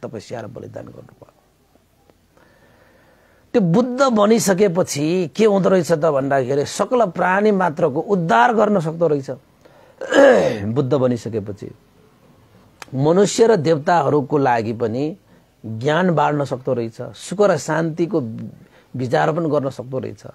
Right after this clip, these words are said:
बुद्धहरूले, होइन? अरूले त त्यति स-, जति बुद्धहरूले गर्न सक्छ, त्यति अरूले त गर्न सक्दैन। त्यसैले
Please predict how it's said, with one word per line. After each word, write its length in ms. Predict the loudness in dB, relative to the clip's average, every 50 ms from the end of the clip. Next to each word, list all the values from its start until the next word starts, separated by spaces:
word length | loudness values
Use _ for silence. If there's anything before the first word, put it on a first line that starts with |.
| _ _ _ -12
बुद्धहरूले, 680 | -10 -8 -8 -4 -4 -4 -4 -4 -6 -10 -10 -12 -16 -20 _ _ -20 -20 _ _ _ _ _ _ _ _ _ _ _ _ _ _ _ _ _ _ _ _ _ _ _ _ _ _ _ _ _ _ _ _ _ -20 _ _ _ _ _ -20 -20 _ _ _ _
होइन? 200 | -6 -4 -2 -2 -2 -2 -4 -10 -14 -20 _ _
अरूले 1200 | _ 2 4 6 6 6 4 4 4 4 4 2 0 -2 -4 -8 -10 -12 -10 -8 -2 0 2 2 2
त 80 | 2 2 2
त्यति 340 | 2 -2 -2 -2 -4 -6 -6
स-, 220 | -6 -6 -10 -14 -18 _ _ -12
जति 300 | -4 -4 -2 0 0 0
बुद्धहरूले 600 | 2 2 2 2 2 2 2 2 2 2 2 2 2
गर्न 260 | 0 0 -2 -2 -4
सक्छ, 280 | -6 -8 -14 -16 -18
त्यति 280 | -14 -14 -14 -12 -10 -10
अरूले 280 | -8 -8 -8 -8 -8 -10
त 60 | -8
गर्न 200 | -8 -6 -6 -6
सक्दैन। 600 | -6 -6 -8 -6 -4 -4 -4 -4 -4 -6 -10 -4 -2
त्यसैले 380 | -2 2 2 2 2 4 2